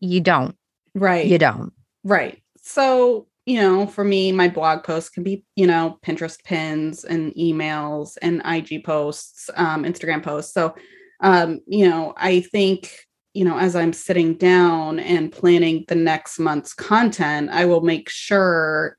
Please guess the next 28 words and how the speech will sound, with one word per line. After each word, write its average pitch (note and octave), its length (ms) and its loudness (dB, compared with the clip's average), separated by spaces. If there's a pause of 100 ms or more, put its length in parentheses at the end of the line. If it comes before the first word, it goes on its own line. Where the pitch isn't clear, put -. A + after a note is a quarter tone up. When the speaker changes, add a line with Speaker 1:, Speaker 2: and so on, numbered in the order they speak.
Speaker 2:
to - 120 -6
look D#3+ 200 -4
at, D3+ 220 0
okay, E3+ 400 -2
is, E3 200 -4 (540)
do G3 80 4
we F#3 80 6
have F#3+ 260 2
a G3+ 60 2
blog F3 300 2
post E3+ 260 0
that - 160 -4 (120)
Kate's E3+ 260 -2
gonna F3 140 -2
create F3 440 0
for D#3+ 200 -4
me? F3+ 300 -6
And F3 220 2
then E3 200 -2
can F#3 220 2
I E3+ 240 2
go E3+ 200 0
ahead E3+ 180 -2
and E3 100 -2
turn F3+ 200 0
that D#3+ 200 -2
copy E3+ 580 -4
into E3 720 -4